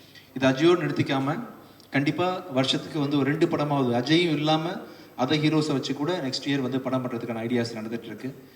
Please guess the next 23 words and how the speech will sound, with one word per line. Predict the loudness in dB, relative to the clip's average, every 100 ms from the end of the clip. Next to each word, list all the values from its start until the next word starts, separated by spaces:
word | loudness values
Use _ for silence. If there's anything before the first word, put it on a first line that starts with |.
| -20 -12
கண்டிப்பா | -4 0 2
நிறைய | 2 2 0
நியூ | 0 2
டைரக்ட்-, | 2 0 0 0
டைரக்டர்ஸ், | 0 0 -2 -2 -4 -6
நிறைய | -4 -2
டேலண்ட்ஸ், | -2 -4 -4 -6 -10 -14 -16 -10
நிறைய | -4 -2
பேர் | 0 0 0
இன்ட்ரடியூஸ் | -2 -4 -4 -8
பண்றதுக்கு | -8 -8
நான் | -8 -6 -6
ஆர்வமோட | -6 -4 -6
காத்துட்டு | -8 -10
இருக்கேன். | -12 -12 -14 -16 -20 -12
கண்டிப்பா | -4 -2 -2
நிறைய | -2 -4
பண்ணுவேன். | -6 -6 -6 -6 -12 -20 -20 -20 -8
அதுக்கு | -4 0 0
நீங்க | 0 0
ஒரு | 0 0
பெரிய | 2 2
ஸ்டெப்பிங் | 2 -2 -4